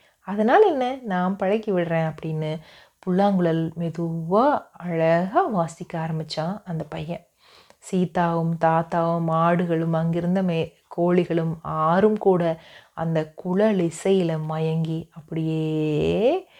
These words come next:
அந்த இசையில மயங்கி, அப்படியே லயிச்சு போய் கேட்டுட்டு இருந்தாங்க. இதோட இந்த கதை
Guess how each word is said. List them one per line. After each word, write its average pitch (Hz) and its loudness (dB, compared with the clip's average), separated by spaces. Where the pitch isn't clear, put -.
அந்த 160 -4
இசையில 175 -2
மயங்கி, 170 0
அப்படியே 180 0
லயிச்சு 170 -2
போய் 160 -4
கேட்டுட்டு 151 -6
இருந்தாங்க. 147 -4
இதோட 170 2
இந்த 156 -4
கதை 156 -2